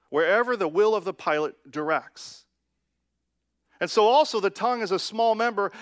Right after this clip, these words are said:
yet it boasts of great things." I think we have so many body parts that are so much bigger than the tongue.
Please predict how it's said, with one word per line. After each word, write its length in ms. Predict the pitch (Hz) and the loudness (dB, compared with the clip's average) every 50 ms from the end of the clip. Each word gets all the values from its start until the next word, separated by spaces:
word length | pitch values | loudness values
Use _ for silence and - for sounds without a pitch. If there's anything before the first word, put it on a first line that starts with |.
| 185 | -20
yet 320 | - 143 151 214 254 262 214 | -16 -6 -2 0 0 2 2
it 280 | 202 202 190 165 127 | 2 0 0 -2 0
boasts 540 | 190 202 220 240 254 247 - - - - - 165 - - | 2 2 4 2 2 -2 -6 -12 -14 -16 -16 -8 -6 -4
of 180 | 160 147 139 | -4 -4 -6
great 400 | 123 135 156 180 190 208 202 _ | -6 -4 -2 -2 -2 -4 -6 _
things." 680 | - 156 139 113 110 _ _ _ - - - - _ _ _ _ _ _ _ _ _ _ _ _ _ _ _ _ _ _ _ _ _ _ _ _ _ _ _ _ _ _ _ _ _ _ _ _ _ _ _ _ _ _ _ _ _ _ _ _ _ _ _ _ _ _ _ _ _ _ _ _ _ _ | -8 -8 -8 -8 -8 _ _ _ -20 -20 -20 -20 _ _ _ _ _ _ _ _ _ _ _ _ _ _ _ _ _ _ _ _ _ _ _ _ _ _ _ _ _ _ _ _ _ _ _ _ _ _ _ _ _ _ _ _ _ _ _ _ _ _ _ _ _ _ _ _ _ _ _ _ _ _
I 40 | - | -12
think 120 | 196 165 | -6 -2
we 60 | 180 | -2
have 100 | 160 143 | -2 -2
so 220 | - - 208 208 208 | -2 -2 -2 -2 -2
many 140 | 226 226 | -2 -4
body 340 | 175 135 175 175 170 165 156 | 0 2 2 2 2 2 -2
parts 580 | - - 139 120 - - - - - - - _ _ _ _ _ _ | -2 -2 -2 -4 -4 -6 -10 -14 -14 -14 -18 _ _ _ _ _ _
that 120 | 143 143 139 | -2 -2 0
are 100 | 135 127 | -2 -2
so 340 | - - - - 208 202 202 | -6 -8 -6 -4 -4 -2 -2
much 200 | 208 190 147 151 127 113 | -4 -4 -6 -8 -4 0
bigger 420 | - 202 190 143 131 135 127 110 _ _ _ _ _ - | 2 2 2 2 -2 -6 -8 -8 _ _ _ _ _ -10
than 140 | 143 139 | -8 -6
the 100 | 131 131 | -6 -8
tongue. 420 | 127 - - 170 165 131 117 110 | -8 -8 -6 -4 -2 -2 -4 -6